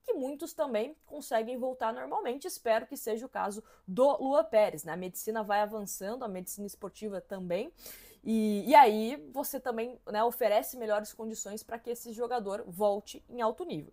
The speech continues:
Espero que isso aconteça. Só pra contextualizar, ele acabou saindo, perdendo espaço lá na Turquia.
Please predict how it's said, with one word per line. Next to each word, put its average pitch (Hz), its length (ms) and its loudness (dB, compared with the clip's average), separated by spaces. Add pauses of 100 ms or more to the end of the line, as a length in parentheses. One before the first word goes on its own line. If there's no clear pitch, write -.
(100)
Espero 226 440 4 (320)
que 285 120 -2
isso - 420 -4
aconteça. 226 760 0
Só 381 220 -4
pra 427 160 -2
contextualizar, 247 1000 -2 (300)
ele 220 160 2
acabou 240 560 4
saindo, 220 540 0
perdendo 226 500 2
espaço 208 520 -2
lá 202 100 0
na 185 140 -6
Turquia. 262 640 -6